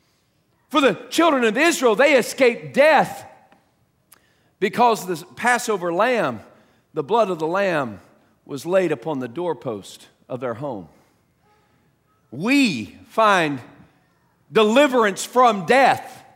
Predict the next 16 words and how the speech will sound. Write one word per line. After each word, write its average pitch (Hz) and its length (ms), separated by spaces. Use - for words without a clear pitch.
spiritual 285 600
death, 175 280
emotional 220 560
death, 190 240
and 180 180
physical 247 340
death. 208 220
We 285 320
find 262 340
deliverance 226 520
not 294 260
because 277 460
of 214 100
some, 254 300
uh, 185 40
uh, 165 540